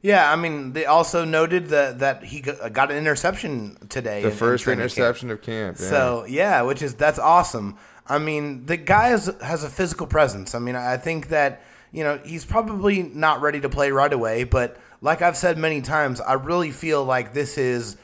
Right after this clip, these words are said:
Speaker 1: Brandon Staley's personal project. He's gonna really try to put a lot into him, really gonna try to develop him and turn him into a success story.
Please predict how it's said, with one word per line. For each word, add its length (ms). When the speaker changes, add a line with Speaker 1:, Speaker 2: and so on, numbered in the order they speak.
Speaker 1:
Brandon 300
Staley's 400
personal 400
project. 560
He's 180
gonna 200
really 340
try 220
to 80
put 160
a 40
lot 280
into 300
him, 280
really 260
gonna 320
try 200
to 60
develop 520
him 200
and 140
turn 220
him 240
into 320
a 40
success 460
story. 460